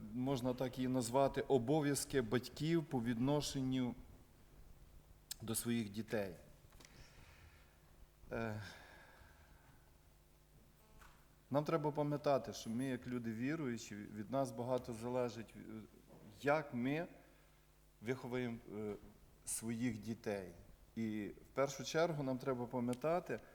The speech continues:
як ми їх виховуємо, е, для Господа, для життя вічного. Це виховання, яке ми можемо їм дати, воно насправді,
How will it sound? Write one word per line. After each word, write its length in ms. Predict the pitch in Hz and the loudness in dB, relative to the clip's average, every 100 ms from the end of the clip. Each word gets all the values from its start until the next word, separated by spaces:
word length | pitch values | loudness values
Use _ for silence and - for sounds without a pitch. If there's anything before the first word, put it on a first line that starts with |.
| - - - - - - | -20 -20 -20 -20 -20 -12
як 380 | 104 143 139 127 | 4 4 4 2
ми 140 | 127 | 2
їх 420 | 120 117 131 - | 0 -2 -4 -4
виховуємо, 880 | 104 104 143 175 160 120 107 101 95 - - - - - - - - | -8 -2 0 0 -2 0 0 -2 -8 -16 -20 -20 -20 -20 -20 -16 -8
е, 180 | 104 98 - - 101 - - - - - - - - - - - - - - - - - - - - - - - - | -8 -8 -10 -14 -14 -16 -20 -20 -20 -20 -20 -20 -20 -20 -20 -20 -20 -20 -20 -20 -20 -20 -20 -20 -20 -20 -20 -20 -20
для 160 | 110 107 | -6 -6
Господа, 540 | 110 120 - 104 85 92 - - - - - - - - - - - - - - - - | -2 -4 -4 -10 -14 -18 -20 -20 -20 -20 -20 -20 -20 -20 -20 -20 -20 -20 -20 -20 -18 -12
для 460 | 104 107 110 98 - - | -4 -2 -2 -4 -8 -16
життя 380 | 110 101 110 120 | -12 -10 -4 -2
вічного. 480 | 113 104 - - - - - - - - - - - - - - - - - - - - - - - - - - - - 113 - - - - - | -2 -4 -4 -12 -16 -20 -20 -20 -20 -20 -20 -20 -20 -20 -20 -20 -20 -20 -20 -20 -20 -20 -20 -20 -20 -20 -18 -18 -14 -8 -8 -8 -16 -18 -18 0
Це 100 | 147 | 2
виховання, 640 | 139 135 135 131 160 170 139 | 4 2 0 4 4 4 2
яке 260 | 135 139 | 0 0
ми 140 | 131 131 | 0 0
можемо 440 | 135 139 123 123 | 0 0 0 -2
їм 260 | 113 120 110 | -2 -2 0
дати, 520 | 117 139 165 160 127 | 4 6 4 2 -4
воно 460 | 110 117 127 143 139 | -2 -2 0 2 2
насправді, 1040 | 131 123 - 135 151 160 123 120 120 | 2 0 0 4 6 4 -2 -2 -2